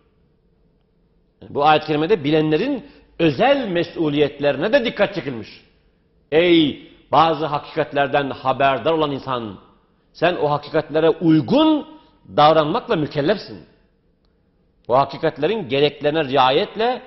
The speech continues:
mesulsün." O manayı da düşünelim. Bunları dikkate aldığımızda Bediüzzaman'ın Mesnevi Nuriye'deki ifadesini, değerlendirmesini hatırlamalıyız. Müminin kalbinde vahşet yok, kin yok,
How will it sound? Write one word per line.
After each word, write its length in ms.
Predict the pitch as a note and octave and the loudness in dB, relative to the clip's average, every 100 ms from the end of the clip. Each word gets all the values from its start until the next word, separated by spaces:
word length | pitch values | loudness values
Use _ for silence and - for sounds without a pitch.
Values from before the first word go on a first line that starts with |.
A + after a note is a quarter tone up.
| - | -10
mesulsün." 720 | C3 C#3+ B3+ A3 G3+ D3+ G#2 - _ _ _ | -6 -4 -6 -6 -8 -10 -12 -20 _ _ _
O 120 | B3 | 0
manayı 540 | C4+ A#3+ A3 G3+ A#3 G3+ | 2 2 2 2 0 -2
da 80 | |
düşünelim. 400 | E3 C#3 B2+ G#2+ F2 - _ _ _ | -8 -8 -8 -8 -12 -20 _ _ _
Bunları 300 | B3+ D4 D4+ | -2 2 2
dikkate 280 | B3 - C#4 | -2 -6 -2
aldığımızda 640 | B3 E3 C#3 A#2 G#2+ F#2 - - _ _ _ _ | 0 0 -2 -2 -2 -4 -6 -20 _ _ _ _
Bediüzzaman'ın 600 | A#2 C#3 C3 C#3 C3+ C3+ | -4 -4 -4 -4 -4 -6
Mesnevi 520 | B2+ A#2+ A#2 A#2+ B2+ A#2 | -6 -8 -10 -10 -10 -8
Nuriye'deki 440 | A2 G#2+ G#2 A2+ | -8 -8 -10 -14
ifadesini, 800 | G2 G2 G2+ G2+ - G#2 G#2 F#2+ _ _ _ A2+ | -12 -10 -8 -10 -14 -12 -12 -14 _ _ _ -6
değerlendirmesini 720 | A2+ A2 G#2+ G2+ G2+ F#2 A#2+ | -4 -4 -6 -8 -12 -14 -16
hatırlamalıyız. 800 | G2+ - F#2 G2 C3 A2 D#2+ _ _ _ | -16 -14 -14 -12 -12 -14 -16 _ _ _
Müminin 380 | - D#3 D#3 C#3+ | -6 -4 -2 -4
kalbinde 480 | - B2 A2+ A2+ G#2+ | -6 -6 -6 -6 -6
vahşet 380 | G2+ - G2 - | -6 -8 -10 -2
yok, 360 | D#3 - - - _ _ _ | -2 -4 -20 -20 _ _ _
kin 220 | - F#3 | -6 -4
yok, 400 | C#3+ F3+ F3 - | 4 4 4 0